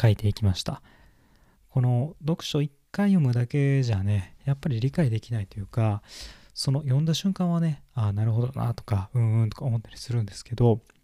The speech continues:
その後、あの時こう書いてたなって思い出すのってほんと一部分じゃないですか。で、ノートにまとめて、手順だったり時系列というか、そういったものを全てこう、視覚化してね、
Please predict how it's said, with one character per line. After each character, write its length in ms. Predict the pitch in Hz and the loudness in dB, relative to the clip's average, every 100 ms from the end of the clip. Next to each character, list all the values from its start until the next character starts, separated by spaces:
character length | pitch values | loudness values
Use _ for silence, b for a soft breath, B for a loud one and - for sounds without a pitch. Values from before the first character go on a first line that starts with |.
| - | -18
そ 160 | - - | -6 0
の 140 | 156 | 2
後、 340 | 147 - 131 - _ b b b b b b b _ - | 2 2 2 0 _ b b b b b b b _ 0
あ 80 | 135 | 2
の 80 | |
時 180 | - 156 | 2 -2
こ 160 | - 151 | -2 0
う 40 | |
書 80 | 165 | 0
い 60 | 160 | -2
て 100 | - | -2
た 140 | 123 | 0
な 100 | 113 | 0
っ 20 | |
て 260 | - - - | -2 -8 -8
思 180 | 147 123 | -4 0
い 40 | 131 | 0
出 100 | 131 | -2
す 120 | - | -4
の 60 | |
っ 20 | 104 | -4
て 60 | |
ほ 100 | - | -2
ん 60 | 170 _ | -4 _
と 80 | - | -4
一 220 | 151 - | -2 0
部 140 | 143 131 | 2 2
分 260 | 110 101 - _ _ _ | 0 -4 -10 _ _ _
じ 100 | - | -2
ゃ 20 | |
な 100 | 107 | 0
い 60 | 98 | 0
で 80 | 95 | -2
す 100 | - | -6
か。 200 | 139 - b b b b b - - | -10 -12 b b b b b -10 -2
で、 40 | |
ノ 180 | 120 170 | 2 2
ー 20 | |
ト 160 | - 113 | 4 2
に 60 | |
ま 140 | 107 107 | 2 0
と 120 | 120 | 0
め 100 | 104 | 0
て、 400 | - 107 107 98 _ _ _ _ _ _ _ _ _ - | 0 2 2 0 _ _ _ _ _ _ _ _ _ -4
手 140 | - 120 | 0 2
順 340 | 113 101 131 _ _ - | 2 0 -4 _ _ -12
だ 100 | 113 | -8
っ 60 | 101 - | -8 -4
た 80 | 104 | -4
り 140 | 101 | -4
時 140 | - | -6
系 200 | - 117 | 0 2
列 320 | 101 - - - | 2 -2 -8 -6
と 160 | - | -4
い 80 | 101 | -2
う 80 | 101 | -4
か、 260 | - - - _ | -6 -10 -10 _
そ 180 | - - | -8 -6
う 20 | |
い 20 | 123 | -2
っ 40 | |
た 80 | 127 | 0
も 80 | 127 | 0
の 60 | |
を 20 | |
全 240 | 107 147 165 | 0 0 0
て 60 | |
こ 360 | - - 110 - | -2 0 2 0
う、 1200 | - - - - _ _ _ _ _ _ _ - | -8 -20 -20 -20 _ _ _ _ _ _ _ -6
視 120 | - | -2
覚 160 | 123 104 | 0 0
化 120 | 147 | 0
し 100 | - | 0
て 100 | 113 | 0
ね、 180 | 101 | -2